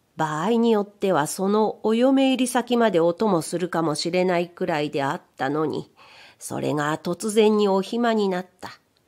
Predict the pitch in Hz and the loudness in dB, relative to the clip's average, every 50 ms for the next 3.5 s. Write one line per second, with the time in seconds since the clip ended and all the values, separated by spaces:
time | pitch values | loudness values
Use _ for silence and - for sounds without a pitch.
0 | _ _ _ _ _ _ _ _ _ _ _ _ _ _ _ _ _ _ _ _ | _ _ _ _ _ _ _ _ _ _ _ _ _ _ _ _ _ _ _ _
1 | _ _ - - 156 156 170 196 233 254 254 - 269 262 262 254 247 - 240 240 | _ _ -10 -6 -4 -2 0 0 -2 -2 0 2 2 4 2 2 0 -2 -2 0
2 | 240 233 233 233 233 226 220 202 196 202 196 - - - 240 220 240 226 196 175 | 2 2 2 2 2 2 2 2 2 2 0 -2 0 2 4 6 8 6 6 6
3 | 165 160 - - - - 175 170 175 | 0 0 -2 -4 -2 -2 -2 0 2